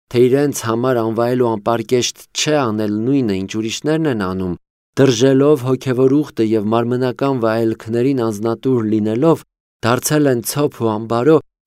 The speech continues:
հուսալով այդ կերպ խուսափել մահից։ Եթե դա այդպես է, իսկ դա ակներև է, ապա ի՞նչ գործ ունենք մենք այստեղ։ Ինչի՞ ենք սպասում արդյոք։ Ի՞նչ ենք անրջում։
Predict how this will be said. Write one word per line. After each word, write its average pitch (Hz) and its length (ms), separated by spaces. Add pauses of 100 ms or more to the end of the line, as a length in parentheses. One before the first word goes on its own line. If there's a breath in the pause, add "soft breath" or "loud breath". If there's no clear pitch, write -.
հուսալով 156 600 (100)
այդ 131 320
կերպ 120 400
խուսափել 95 640
մահից։ 85 520 (1500)
Եթե 110 260
դա 113 180
այդպես 123 600
է, - 120 (640)
իսկ 92 220
դա 101 160
ակներև 101 580
է, - 40 (320)
ապա 107 320 (220)
ի՞նչ 190 320
գործ 101 380
ունենք 90 400
մենք 87 320
այստեղ։ - 540 (420)
Ինչի՞ 185 400
ենք 113 240
սպասում 98 500
արդյոք։ - 540 (420)
Ի՞նչ 196 320
ենք 92 280
անրջում։ 85 580